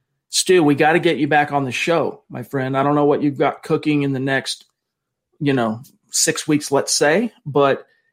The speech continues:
if you have some time in, uh, toward the end of March, or we could even try and, uh, make it happen sooner, but we have the next few Wednesdays booked up, but we could always make an extra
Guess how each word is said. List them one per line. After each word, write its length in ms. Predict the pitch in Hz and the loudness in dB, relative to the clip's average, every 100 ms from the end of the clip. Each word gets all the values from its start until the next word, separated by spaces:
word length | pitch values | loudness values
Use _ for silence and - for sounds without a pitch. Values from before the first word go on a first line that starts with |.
| _ | _
if 160 | - 147 | -10 -2
you 100 | 147 | 0
have 260 | 151 165 | 2 0
some 200 | 170 165 | 0 -4
time 540 | 139 165 175 202 226 220 _ | 0 0 2 2 0 -2 _
in, 380 | 151 143 139 135 | 0 0 0 0
uh, 120 | 135 | 0
toward 280 | 123 160 143 | 0 0 2
the 80 | 151 | 0
end 100 | 143 | 0
of 60 | |
March, 360 | 131 135 202 208 | 2 2 2 2
or 280 | 139 123 - _ _ _ _ _ _ _ _ _ _ | 0 0 -4 _ _ _ _ _ _ _ _ _ _
we 120 | 160 | 0
could 120 | 151 160 | 2 2
even 160 | 151 | 2
try 240 | 143 160 156 | 0 2 2
and, 200 | 147 139 | 2 0
uh, 120 | 135 | 0
make 200 | 135 139 | 0 0
it 80 | 135 | 0
happen 240 | 143 131 | 0 -2
sooner, 320 | 110 165 160 | -4 -2 -2
but 120 | 127 135 | 0 0
we 120 | 143 | 2
have 200 | 143 139 | 0 0
the 60 | |
next 300 | 143 147 - | -2 -2 -4
few 200 | - 160 | -10 -4
Wednesdays 520 | 143 147 156 143 143 139 | 0 2 0 0 0 0
booked 280 | 147 139 | -4 0
up, 320 | 165 160 139 131 | 0 0 0 0
but 240 | 180 135 | 0 2
we 140 | 160 | -2
could 180 | 175 233 | -2 -2
always 520 | - 156 226 202 135 | -2 0 2 2 0
make 180 | 135 131 | -4 -6
an 80 | 127 | -6
extra 480 | 143 151 - 120 | -6 -8 -10 -10